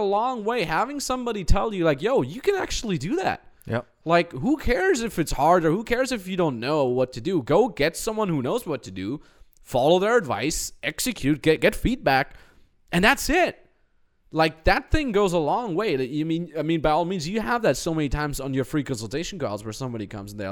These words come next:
Speaker 1: like, "Oh, I can't do it," and stuff like that. And then you're the first person who tells them how to do it. On a
Speaker 2: Yeah.
Speaker 1: side note, before, be-, I, I know you wanna talk. Um, uh, uh, remember, uh, uh, Petru and Bianca?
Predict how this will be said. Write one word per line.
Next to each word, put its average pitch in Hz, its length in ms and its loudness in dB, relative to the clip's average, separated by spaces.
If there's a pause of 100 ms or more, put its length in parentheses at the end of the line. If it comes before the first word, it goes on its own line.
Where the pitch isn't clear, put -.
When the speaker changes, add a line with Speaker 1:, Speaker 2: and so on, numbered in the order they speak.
Speaker 1:
like, 90 220 -14
"Oh, 104 60 -12
I 92 80 -10
can't 98 260 -16
do 127 200 -6
it," 135 40 -2
and 101 100 -12
stuff 104 200 -12
like 101 180 -10
that. 95 100 -6
And 110 80 -10
then 113 120 -6
you're 151 120 -4
the 175 60 -6 (120)
first - 140 -12
person 262 280 -12
who 226 60 -16
tells 220 280 -2
them 370 120 -14
how 185 100 -6
to 147 40 -6 (120)
do 110 40 -4
it. 92 120 -10 (240)
On 185 100 2
a 202 40 4
Speaker 2:
Yeah. 180 60 2
Speaker 1:
side 220 220 2
note, 175 200 2
before, 175 360 0
be-, 147 300 -6
I, 131 160 2
I 151 60 2
know 185 100 6
you 175 160 4
wanna 151 100 2 (160)
talk. - 160 0 (320)
Um, 143 300 2 (400)
uh, 135 280 6
uh, 131 220 8
remember, 185 300 6
uh, 160 40 12 (260)
uh, 113 260 6
Petru 175 420 2
and 127 180 2
Bianca? 127 460 0